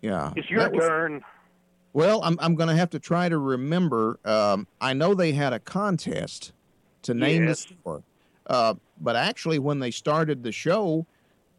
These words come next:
Speaker 1: there was no store in the storyline except for Dick Huddleston's store. And Chet Locke always said that was because of the, uh, the characters of the Stebbins Boys,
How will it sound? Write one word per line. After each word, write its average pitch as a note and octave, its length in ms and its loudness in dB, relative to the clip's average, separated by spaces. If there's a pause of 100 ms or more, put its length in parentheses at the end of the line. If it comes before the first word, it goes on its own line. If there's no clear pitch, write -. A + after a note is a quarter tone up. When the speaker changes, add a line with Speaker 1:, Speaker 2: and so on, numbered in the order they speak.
Speaker 1:
there C3 140 -2
was C#3+ 280 0
no C#3+ 160 -4
store D3+ 640 2 (120)
in B2+ 200 -6
the A2+ 60 -6
storyline A2 760 -2
except - 400 -6
for A#2+ 80 -6
Dick A#2+ 200 -4
Huddleston's D3+ 520 -4
store. F#2 440 -2 (720)
And B2 160 -6
Chet F#3 260 0
Locke E3+ 280 0
always C#3+ 380 0
said C3+ 200 -4
that C#3+ 220 -2
was C3 140 -8
because C3 600 -4
of G#2+ 200 -4
the, G#2+ 300 0
uh, E2+ 180 2 (100)
the G#2 100 -10
characters B2+ 520 -4
of F#2+ 100 -4
the G2 100 -2
Stebbins C#3+ 540 -2
Boys, F2 560 -4